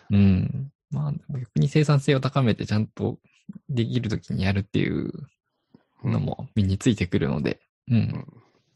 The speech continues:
Speaker 1: まあ、それはそれでいいのかなと思ってはいたりしますね。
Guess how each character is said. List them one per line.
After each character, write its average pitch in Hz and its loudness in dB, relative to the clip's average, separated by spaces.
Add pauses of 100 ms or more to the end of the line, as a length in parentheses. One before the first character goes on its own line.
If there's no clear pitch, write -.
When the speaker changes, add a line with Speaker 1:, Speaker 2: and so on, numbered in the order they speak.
(240)
Speaker 1:
ま - -8
あ、 - -10
そ - -10
れ - -6
は 104 -4
そ 110 -4
れ 110 0
で 104 2
い 113 6
い 120 6
の 117 4
か 98 0
な 120 6
と - -6
思 - -2
っ - -18
て - -8
は - -10 (440)
い 147 -10
た - -10
り - -14
し - -16
ま - -20
す - -20
ね。 123 -2